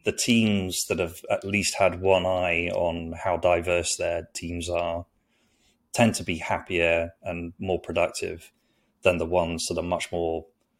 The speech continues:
focused on just hiring the best developers. You know, that's, that's, that's the common response you get. "We just wanna hire the best." But the pro-, the problem is obviously there are a bunch of unconscious biases and, um, and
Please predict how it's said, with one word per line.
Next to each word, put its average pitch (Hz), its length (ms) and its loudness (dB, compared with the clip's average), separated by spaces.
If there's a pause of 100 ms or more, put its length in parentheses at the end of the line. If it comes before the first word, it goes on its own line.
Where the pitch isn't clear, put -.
(1500)
focused 104 480 6
on 87 180 2
just 87 200 0
hiring 85 360 4
the 82 80 -4
best 80 220 -4
developers. 85 580 -6
You 87 140 -4
know, 80 120 -4
that's, 80 240 -2
that's, 101 280 6
that's 104 280 6
the 95 100 0
common 85 520 0
response 87 460 -2
you 90 80 -6
get. 87 260 -6
"We 95 80 -6
just - 220 -4
wanna 85 120 -2
hire 87 220 -2
the - 60 -8
best." - 500 -6 (800)
But 90 100 4
the 80 80 -4
pro-, 82 300 -4
the 80 100 -2
problem 82 300 4
is 82 120 -4
obviously 85 320 -2
there 82 220 4
are 82 60 2
a 80 40 -8
bunch 82 300 -2
of 82 180 -6 (260)
unconscious 82 520 -6
biases 85 920 0
and, 87 200 -10 (600)
um, 80 540 -4
and 85 340 -8